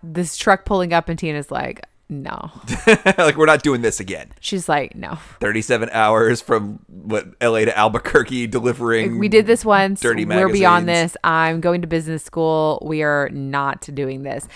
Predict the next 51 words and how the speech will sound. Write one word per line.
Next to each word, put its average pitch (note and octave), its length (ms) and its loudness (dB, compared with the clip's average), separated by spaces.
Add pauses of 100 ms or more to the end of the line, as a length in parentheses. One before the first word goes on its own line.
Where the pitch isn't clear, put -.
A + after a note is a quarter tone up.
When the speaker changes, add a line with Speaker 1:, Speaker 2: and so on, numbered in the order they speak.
(140)
Speaker 1:
And D4 80 -2
he's G#4 140 6
excited F4 340 4
about D#4 180 6
the D4+ 80 0
road D#4 120 4
trip. G3+ 180 2
Like, E3 160 0 (160)
he'd F4+ 260 2
be F#4+ 140 6
down. F3 480 0
He'd D4+ 240 -2
be, E4+ 160 0
I A#3+ 120 6
feel E4 120 2
like F4+ 120 0
he C#4+ 160 0
would D4 120 2
be C4+ 100 0
down F#3+ 300 2
to F#3 80 0
start F3 340 0
over. G3 560 2 (800)
And G3 100 4
Speaker 2:
Yeah, D3 60 8
he's B3 180 4
been G#3 180 -2
rich F3 220 0
for D3+ 140 0
a B2+ 60 0
decade. A#2+ 460 -2 (800)
Like, B2 160 -6
they F3 580 4 (180)
worked D#3 320 0
it C#3+ 100 2
out, B2+ 420 0
like, A#2 140 -4
when C3 120 -6
they C3+ 80 0
were B2+ 100 0
probably A#2 560 -2 (360)
somewhere E3 360 0
between C3+ 280 -6
sixteen C#3+ 420 -8
and A2 120 -6
twenty. G#2+ 720 -6 (380)
And, A2 440 -2
you A2 80 -2
know, G#2 100 0
now A#2+ 320 0
they're A2 440 2